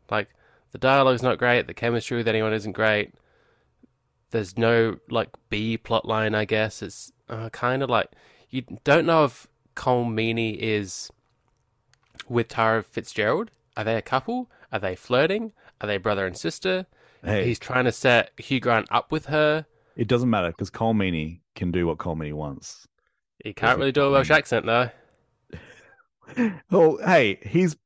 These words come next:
Speaker 2: for the last year and a half, well, no, you know, the last five years, he's been given an American accent on the Enterprise in Next Generation. So just back off Colm Meaney, <laughs> please.
Speaker 1: Mm-hmm.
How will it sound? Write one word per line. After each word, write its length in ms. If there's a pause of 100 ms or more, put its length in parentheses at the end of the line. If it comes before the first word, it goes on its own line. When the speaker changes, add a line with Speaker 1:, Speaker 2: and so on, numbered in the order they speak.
(180)
Speaker 2:
for 140
the 80
last 400
year 100
and 100
a 60
half, 420 (400)
well, 240
no, 220
you 140
know, 200 (200)
the 120
last 360 (420)
five 320
years, 480 (480)
he's 100
been 140
given 180
an 60
American 420
accent 480
on 120
the 100
Enterprise 720
in 120
Next 180
Generation. 480
So 120
just 160 (220)
back 280
off 200
Colm 260
Meaney, 460
<laughs> 0
please. 520
Speaker 1:
Mm-hmm. 320